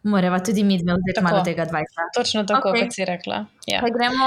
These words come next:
Speaker 1: imaš
Speaker 2: Okej.
Speaker 1: še kakšnega? Ali gremo
Speaker 2: Čakaj.
Speaker 1: na to, kar so napisali?
Speaker 2: M, gremo še kakšne, lih do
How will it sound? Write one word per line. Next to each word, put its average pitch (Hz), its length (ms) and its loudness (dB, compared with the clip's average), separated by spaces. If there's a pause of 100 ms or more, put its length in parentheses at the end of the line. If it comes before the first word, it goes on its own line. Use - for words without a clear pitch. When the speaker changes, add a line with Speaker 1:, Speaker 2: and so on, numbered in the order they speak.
Speaker 1:
imaš 233 200 2
Speaker 2:
Okej. 240 140 4
Speaker 1:
še 262 100 2
kakšnega? 277 440 0
Ali 269 220 0
gremo 240 160 0
Speaker 2:
Čakaj. 233 220 4
Speaker 1:
na 214 120 2
to, 214 140 -2
kar 202 140 -2
so 196 160 -2
napisali? 180 640 -2 (960)
Speaker 2:
M, 233 200 -4
gremo 294 300 0
še 269 160 0
kakšne, 302 520 2
lih 262 240 0
do 226 180 2